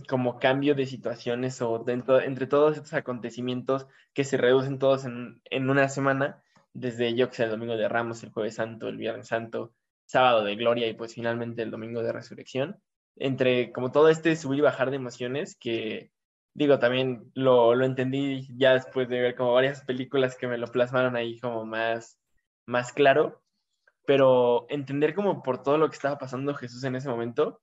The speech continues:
to-, todo eso, como decía René, toda esa, o sea, desde el, todo el dolor que, o sea, todo el dolor que sintió, pues,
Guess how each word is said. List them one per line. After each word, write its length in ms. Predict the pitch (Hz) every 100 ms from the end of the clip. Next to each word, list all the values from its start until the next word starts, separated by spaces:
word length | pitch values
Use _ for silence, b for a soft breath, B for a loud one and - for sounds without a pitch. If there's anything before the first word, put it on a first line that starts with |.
| _ b _ -
to-, 180 | 131 -
todo 220 | 139 143
eso, 180 | 139 151
como 200 | 135 113
decía 240 | 113 131
René, 420 | 131 131 143 190 -
toda 300 | 123 131 127
esa, 580 | 127 139 127 117 92 _ _ _ _ _
o 60 | 135
sea, 140 | 127
desde 300 | 123 120 127
el, 260 | 123 123 117 - _ _
todo 160 | - 139
el 100 | 170
dolor 220 | 143 127 131
que, 80 | 143
o 280 | 139 -
sea, 160 | 131 117
todo 120 | 123
el 240 | 151 131 -
dolor 280 | 123 123 131
que 100 | 139
sintió, 380 | 123 113 123
pues, 280 | - 139 220